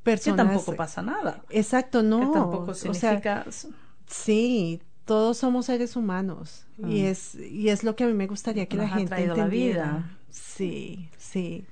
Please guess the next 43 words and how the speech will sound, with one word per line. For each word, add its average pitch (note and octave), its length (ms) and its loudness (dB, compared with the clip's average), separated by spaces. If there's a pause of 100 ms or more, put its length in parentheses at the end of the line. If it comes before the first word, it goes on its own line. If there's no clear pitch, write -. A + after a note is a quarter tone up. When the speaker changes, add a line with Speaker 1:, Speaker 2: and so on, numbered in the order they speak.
(720)
Speaker 1:
Bueno, E3 380 0
vamos C4 280 2
a, G#3 240 -2
a F#3 120 -2
movernos E3+ 640 2
porque D#3+ 320 -2
quiero G3 200 4
que G3+ 80 2
nos F#3+ 140 4
cuentes G3+ 520 4
sobre, E3 680 -2
mm, D#3+ 340 -8
una E3+ 220 -4
vez D#3+ 120 -4
en E3+ 60 0
Nueva D#3 160 -2
Zelanda, D#3+ 380 0
cuando F3+ 200 -2
ya D#3 140 2
hablas D#3 200 0
inglés, G#3 460 4 (680)
trabajo. D#3+ 560 0 (1500)
De G#3+ 240 8
hecho, C#4+ 240 4
me C4 120 6
voy G3+ 180 2
a F#3 120 2 (420)
m-, F3+ 260 0
me F3 220 0
voy E3 220 2
a D#3 160 -2
parar E3+ 320 0
a E3 60 4
mí E3+ 140 2
misma G3+ 260 4
porque G3 240 -4
hay G#3 80 4
una G#3+ 140 2
cosa F3 180 -8
que E3 100 -2
realmente D#3 460 -2
quería D#3 220 -4
preguntarte. D3 640 -4